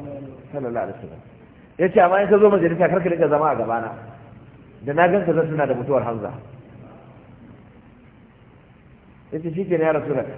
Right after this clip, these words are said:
In ya shigo majalisa sai ya zauna ta bayan manzon Allah sallallahu alaihi wasallam. Amma dai an kashe shi? Ba a kashe shi ba. "قل للذين كفروا إن ينتهوا يغفر لهم ما قد سلف."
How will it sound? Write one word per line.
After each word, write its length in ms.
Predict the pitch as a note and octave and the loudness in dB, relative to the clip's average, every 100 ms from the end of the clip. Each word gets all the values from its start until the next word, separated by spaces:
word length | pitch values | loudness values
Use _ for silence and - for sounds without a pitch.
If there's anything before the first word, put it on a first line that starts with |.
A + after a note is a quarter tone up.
| - | -4
In 80 | G3+ | 4
ya 100 | A#3+ | 6
shigo 240 | G#3+ A#3 A#3 | 6 6 6
majalisa 380 | G3 F#3+ F#3 D#3 | 6 4 4 4
sai 100 | F#3 | 4
ya 60 | |
zauna 200 | D#3+ D#3 | 4 2
ta 80 | - | 2
bayan 280 | D3 D3 D3 | 4 4 4
manzon 220 | C3 B2 | -2 -4
Allah 240 | B2 B2+ A2 | -4 -4 -6
sallallahu 380 | A#2 G#2+ G#2 G2+ | -8 -8 -8 -10
alaihi 240 | F#2 F#2+ | -10 -12
wasallam. 360 | E2+ - - - - - - - - - - - - - - - - - - - - - - - | -16 -18 -20 -20 -20 -20 -20 -20 -20 -20 -20 -20 -20 -20 -20 -20 -20 -20 -20 -20 -20 -20 -12 0
Amma 220 | E3 G#3+ | 4 6
dai 80 | A3+ | 6
an 120 | A#3 | 6
kashe 220 | A#3 A3 F#3+ | 4 4 2
shi? 260 | G#3+ A#3 - - - - - - - | 0 -8 -10 -16 -20 -20 -20 -20 -12
Ba 100 | C3+ C#3 | -6 -6
a 40 | |
kashe 240 | D3 B2+ F#2 | -6 -10 -12
shi 80 | F2 | -14
ba. 120 | - A2+ - - - - - - - - - - - - - - - - - | -16 -20 -20 -20 -20 -20 -20 -20 -20 -20 -20 -20 -20 -20 -20 -20 -20 -20 2
"قل 140 | G#3+ A#3+ B3 | 4 4 4
للذين 520 | B3+ A#3+ A3+ A3 G3+ | 6 6 6 2 2
كفروا 420 | G3 E3 D#3+ D#3+ B3 | 2 4 2 2 0
إن 80 | B3 C4 | 0 6
ينتهوا 540 | C4 A3+ A#3 A#3 C4+ D#4+ - - - - - - | 6 8 6 6 4 0 -8 -14 -18 -20 -20 -14
يغفر 520 | C3 E3 F#3 D#3+ E3+ D#3 | 0 2 2 2 2 2
لهم 300 | D3 C3 C3 | 2 2 0
ما 80 | C3+ | 0
قد 160 | C3+ C3 - | 0 -4 -6
سلف." 220 | G2 | -8